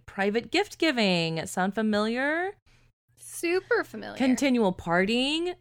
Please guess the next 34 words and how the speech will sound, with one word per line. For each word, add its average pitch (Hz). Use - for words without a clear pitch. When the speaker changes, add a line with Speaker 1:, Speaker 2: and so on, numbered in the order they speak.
Speaker 1:
and 175
a 208
carnival 208
atmosphere 190
that 185
overturned 185
Roman 180
social 170
norm-, 185
norms. 190
So 175
again, 170
like, 160
gambling 208
was 180
permitted. 135
Masters 185
provided 185
table 240
service 170
for -
their -
slaves. 185
Um, 165
and 175
it -
was 180
seen 185
as, 170
like, 170
a 175
time 170
of, 165
like, 156